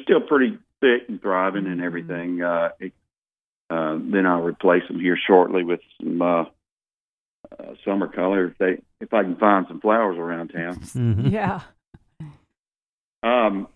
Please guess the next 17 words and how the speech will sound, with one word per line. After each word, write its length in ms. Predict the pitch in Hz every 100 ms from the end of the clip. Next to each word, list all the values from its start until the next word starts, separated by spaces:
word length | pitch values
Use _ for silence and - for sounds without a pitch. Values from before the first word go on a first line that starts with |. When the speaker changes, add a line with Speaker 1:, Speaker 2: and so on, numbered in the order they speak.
| _ -
Speaker 1:
anyway, 400 | 190 151 110 117 -
so, 300 | 127 123 113
uh, 260 | 123 120 107 _ _ _ _ _ _ _ _ _ _ _
the 60 | 104
backside 800 | 95 139 220 - - 123 120 107
of 100 | 90
one 300 | 101 151 170
tree 460 | - 101 95 95 107 _ _ _ _ -
is 180 | 104 87 82 -
din-, 300 | 107 120 131 -
uh, 180 | 113 104 85
the, 160 | - - -
the 360 | 107 107 95 -
pansies 500 | 117 110 123 110 92 -
just 180 | 107 95 -
turned 520 | 104 107 95 90 -
dingy. 720 | - 104 127 113 131 135 135